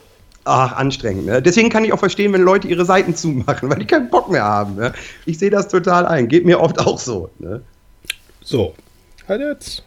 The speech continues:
Speaker 2: hat er sich doch wieder in Rage geredet, aber
Speaker 1: Ja, so richtig nicht.
Speaker 2: Nein, ne, ich kann auch das verstehen. Das ist, ja, das ist Minden, das stimmt. Hier wird, das ist aber in Deutschland generell ja immer so, es wird immer genöselt, egal was du machst.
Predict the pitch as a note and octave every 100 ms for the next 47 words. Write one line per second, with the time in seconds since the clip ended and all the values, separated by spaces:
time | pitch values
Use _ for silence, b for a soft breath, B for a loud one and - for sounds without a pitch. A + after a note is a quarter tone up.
0 | - E3 A#2 A#2 - B3+ G3+ F3 D3+ D#3
1 | C#3 C#3 C3 B2 A#2+ B2 A#2+ A2 - C#3
2 | D3 D#3+ D3+ C3 B2 B2 G#2 - D#2 -
3 | _ - A#3+ D4 - G#3+ D#4+ F#4+ G3 -
4 | - - - - - - G#2 - - A2+
5 | G#2+ - F3 B3 C4 D#3+ G#2 C#3 - G2+
6 | G#2 E3 G#2+ A2 G#2+ G2+ G#2+ A#2+ - -
7 | - A#2 B2 E3+ G#3+ F#3+ B2+ - C3+ F3
8 | C#3 A#2+ B2 - G#2+ - - - G2 A2+
9 | A2 G#2 G2+ C3 - G#2+ G#2 G2+ G2+ C#3
10 | C#3 C3+ B2 C3 A#2+ A#2 C#3 A#2+ A#2+ A#2
11 | A#2 A2+ A#2+ D#3+ - C3+ D3 - D3 D3+
12 | -